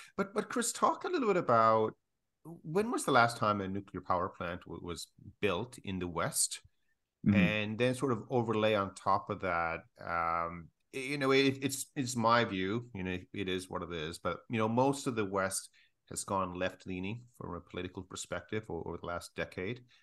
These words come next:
Speaker 2: Mm-hmm.
Speaker 1: And I know politics works like a pendulum, so we're likely gonna be swinging back in the other direction now.
Speaker 2: Mm-hmm.
Speaker 1: And because of all this, uh, I, I guess, heightened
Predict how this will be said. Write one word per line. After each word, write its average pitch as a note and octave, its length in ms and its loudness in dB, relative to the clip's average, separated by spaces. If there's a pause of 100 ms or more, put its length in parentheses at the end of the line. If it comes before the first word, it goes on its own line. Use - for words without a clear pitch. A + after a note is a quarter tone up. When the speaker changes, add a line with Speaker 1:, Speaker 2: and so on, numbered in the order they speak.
(460)
Speaker 2:
Mm-hmm. G2 160 0
Speaker 1:
And F#2+ 280 4
I G#2+ 60 2
know A2+ 200 4
politics G2 640 -4
works F#2 240 -8
like F2 140 -8
a - 40 -12
pendulum, G#2+ 500 -2
so - 180 -8
we're G2 100 -4
likely A2 240 0
gonna G2 160 -2
be F2+ 100 -4
swinging F#2+ 400 -6
back E2+ 280 -2 (160)
in F2+ 120 -8
the F2+ 120 -6
other F2+ 160 -4
direction F2 580 -8
now. D#2 260 -6 (560)
Speaker 2:
Mm-hmm. F2 200 4 (260)
Speaker 1:
And B2 100 -2
because C#3 300 4
of C#3 100 4
all B2 220 10
this, G#2+ 560 0
uh, G2 920 2
I, G#2 40 0
I A2 40 2
guess, G#2 220 0
heightened G2+ 520 0